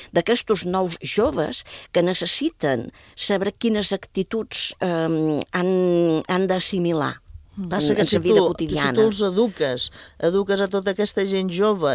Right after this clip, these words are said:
Speaker 2: i no tan jove, perquè l'educació, vull dir, ha de ser general de la societat i sempre ha d'haver, eh, una formació i una educació dins la societat,
Speaker 1: Mhm.
Speaker 2: si tu eduques la teua societat, eh, que es cohesioni al voltant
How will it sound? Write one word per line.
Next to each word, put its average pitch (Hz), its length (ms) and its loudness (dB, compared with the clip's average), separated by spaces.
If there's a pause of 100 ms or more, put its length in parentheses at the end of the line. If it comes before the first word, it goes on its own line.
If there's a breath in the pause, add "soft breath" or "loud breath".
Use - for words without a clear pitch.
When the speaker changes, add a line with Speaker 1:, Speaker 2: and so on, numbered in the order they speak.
Speaker 2:
i 165 80 0
no 170 160 0
tan 170 160 0
jove, 160 420 0
perquè - 300 -6
l'educació, 156 640 -2
vull 160 80 0
dir, 160 240 2
ha 160 160 -2
de 160 80 2
ser 170 240 -4
general 165 480 0 (400 loud breath)
de 160 80 0
la 180 160 -4
societat 175 640 0
i 160 60 0
sempre 175 500 2
ha 165 80 4
d'haver, 165 400 4 (320 loud breath)
eh, 156 580 4
una 175 220 0
formació 165 640 -2
i 165 80 2
una 160 160 2
educació 165 340 -2
dins 165 220 -2
la 165 60 0
societat, 175 640 -2 (100)
Speaker 1:
Mhm. 147 220 -2
Speaker 2:
si 165 160 0
tu 208 160 6
eduques 190 580 2
la 175 80 2
teua 202 300 2
societat, 185 640 0 (460 loud breath)
eh, 175 480 6
que 196 80 4
es - 120 2
cohesioni 196 840 4
al 180 160 2
voltant 180 640 0